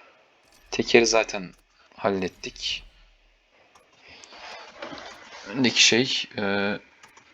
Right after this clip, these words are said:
çok abartılı bir şey istemiyorum arabada. Yani şunun gibi bir şey istemiyorum. Şu tarz bir şey gide-, bence güzel gider gayet.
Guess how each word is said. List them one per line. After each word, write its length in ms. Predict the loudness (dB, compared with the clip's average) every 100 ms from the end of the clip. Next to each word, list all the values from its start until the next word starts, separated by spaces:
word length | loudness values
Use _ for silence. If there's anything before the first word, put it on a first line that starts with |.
| _ _ _ _ -20 -20 _ _ _ _ _ -20 -20 _ _ _ _ _ _ -12
çok 220 | -2 2 6
abartılı 480 | 8 6 4 -4
bir 80 | -2
şey 160 | -2 2
istemiyorum 600 | 0 2 -2 -2 -6 -12 -12
arabada. 540 | -4 -4 -4 -6 -8 -18 -20 _ -20 -20 -20 -20 _ _ _ _ _ _ _ _ _ _ _ -18 -14
Yani 160 | -6
şunun 280 | -4 0 0
gibi 160 | -2 0
bir 60 |
şey 140 | 0 2
istemiyorum. 580 | 0 0 -4 -6 -8 -14 _ -20 _ _ _ _
Şu 480 | -10 -4 -2 -2 -2
tarz 300 | 4 6 6
bir 60 | 2
şey 200 | 0 0
gide-, 440 | -4 -6 -6 -8 -10 2
bence 280 | 2 2 -4
güzel 300 | 0 0 0
gider 220 | -4 -12
gayet. 480 | -12 -16 -12 -14